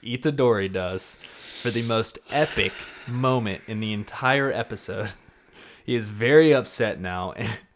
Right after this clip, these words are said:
and Itadori being very upset makes Ronnie extremely upset because it's so anime. <laughs> And I fucking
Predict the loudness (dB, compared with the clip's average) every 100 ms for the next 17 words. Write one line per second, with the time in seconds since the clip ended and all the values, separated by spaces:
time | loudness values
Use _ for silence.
0 | -20 -14 -8 -4 -4 -2 0 2 4 6
1 | 6 6 6 10 10 10 4 4 2 2
2 | -4 -4 2 2 2 -8 0 4 6 6
3 | 4 2 0 -4 -4 -6 -4 -6 -6 -4
4 | -4 -4 -10 _ _ -4 0 6 8 8
5 | 4 -2 -6 -2 0 0 2 4 6 4
6 | 0 0 0 2 0 -2 -4 -4 -4 -12
7 | -14 _ -20 _ _ _ _ _ _ _
8 | _ _ _ _ -20 -16 -6 -4 2 4
9 | 6 4 -2 -20 -4 0 0 0 -4